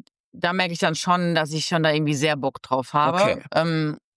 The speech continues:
Speaker 1: und wenn ich dann ab und zu mal, wenn wir dann zum Beispiel im Urlaub sind und meine Frau guckt dann irgendwie so sehr genau drauf, was ich mache und lässt mich so gar nicht aus den Augen,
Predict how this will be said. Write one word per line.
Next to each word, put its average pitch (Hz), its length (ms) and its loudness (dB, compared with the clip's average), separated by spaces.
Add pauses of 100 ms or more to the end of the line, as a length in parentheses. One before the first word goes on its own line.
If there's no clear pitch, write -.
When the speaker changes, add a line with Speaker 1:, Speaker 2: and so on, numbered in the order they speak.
(100)
Speaker 1:
und 175 160 -8
wenn 170 140 0
ich 170 80 -6
dann 175 100 -2
ab 170 140 0
und 175 140 -4
zu 196 100 -4
mal, 185 180 4
wenn 175 120 0
wir 170 80 0
dann 170 120 2
zum 170 140 -4
Beispiel 165 240 0
im 160 140 0
Urlaub 165 240 2
sind 165 260 0
und 156 180 -2
meine 160 220 0
Frau 165 240 0
guckt 160 180 -10
dann 160 140 0
irgendwie 160 140 0
so 160 100 -6
sehr 165 400 0
genau 170 360 0
drauf, 165 280 0
was 160 140 -4
ich 156 140 -10
mache 165 180 -2
und 156 80 2
lässt 156 160 -2
mich 147 100 -8
so 147 80 -8
gar 147 200 2
nicht 170 120 -2
aus 156 120 0
den 160 120 0
Augen, 156 220 2